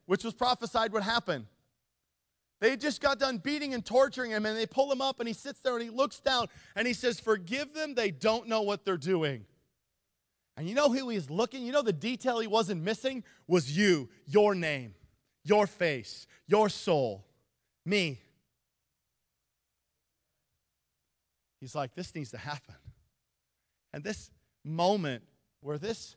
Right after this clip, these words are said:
hyssop branch gets anointed, blood and water, and put to his lips, wine and water put to his lips.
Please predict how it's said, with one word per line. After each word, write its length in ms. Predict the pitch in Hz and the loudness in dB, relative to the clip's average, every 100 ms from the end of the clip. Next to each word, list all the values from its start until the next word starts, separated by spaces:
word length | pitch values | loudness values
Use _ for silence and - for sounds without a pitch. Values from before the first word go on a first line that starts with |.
| - | -20
hyssop 400 | _ 214 - - | _ -8 -8 -20
branch 420 | - 175 139 - | -8 -6 -6 -12
gets 240 | - 160 - | -14 -12 -8
anointed, 680 | 147 147 170 220 - 127 113 _ _ _ | -10 -8 -8 -10 -10 -12 -12 _ _ _
blood 300 | - 143 165 | -12 -8 -8
and 160 | 180 185 | -10 -8
water, 380 | 135 127 117 104 | -4 -2 -4 -10
and 160 | 104 | -18
put 260 | - - - | -14 -14 -14
to 180 | - 160 | -12 -10
his 280 | 156 151 - | -8 -12 -14
lips, 320 | 110 101 - | -16 -16 -14
wine 320 | 113 143 160 | -8 -6 -6
and 120 | 165 | -8
water 280 | 135 113 98 | -8 -8 -8
put 240 | - 160 - | -8 -8 -6
to 100 | 156 | -8
his 140 | 139 | -8
lips. 380 | 117 98 - | -10 -16 -16